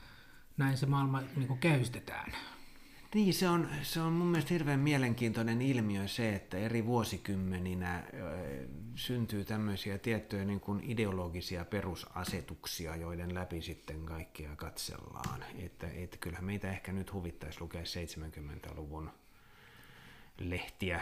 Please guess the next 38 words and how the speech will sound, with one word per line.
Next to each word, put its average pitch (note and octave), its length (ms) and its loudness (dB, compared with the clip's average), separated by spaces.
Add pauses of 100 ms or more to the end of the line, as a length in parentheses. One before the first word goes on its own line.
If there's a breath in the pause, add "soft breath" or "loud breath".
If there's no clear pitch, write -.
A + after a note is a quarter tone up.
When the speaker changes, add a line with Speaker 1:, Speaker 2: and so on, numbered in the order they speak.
(140)
Speaker 2:
jotka, F2 500 -2
jo-, F2 240 -4
jotka, F2 300 -6 (100)
joissa F2+ 340 -4
nähdään F2+ 400 -2
niin F2 120 -2
kuin F2 260 -4
kaikki F#2+ 400 -2
ihmisoikeusongelmat E2+ 1200 -4
on, E2+ 200 -4
on, F2 140 -4
on D#2+ 200 -4
niin E2+ 120 -4
kuin G2 160 -2
Yhdysvalloissa D#2 920 -4
ja, D#2+ 200 -4 (100)
ja, E2 80 -6
ja E2 120 -4
siellä E2+ 460 -4 (120)
ja F2 100 -4
Neuvostoliitossa E2+ 920 -4
on F#2 120 -2
asiat F2+ 300 -4
niin F2+ 140 -4
kuin F2+ 120 -2
aika, G2+ 220 -2
aika G#2+ 340 -4
kivasti F#2+ 540 2 (100)
loppujen D#2 380 -10
lopuksi. - 260 -10
Niin G2 80 -2
musta A2 200 -4
tuntuu, C3+ 260 0
että G#2 120 -2
tämmönen A2+ 420 2 (1040 loud breath)
aika A#2+ 160 -4
mustavalkoinen F#2 1000 0
asetelma, D#2+ 760 -2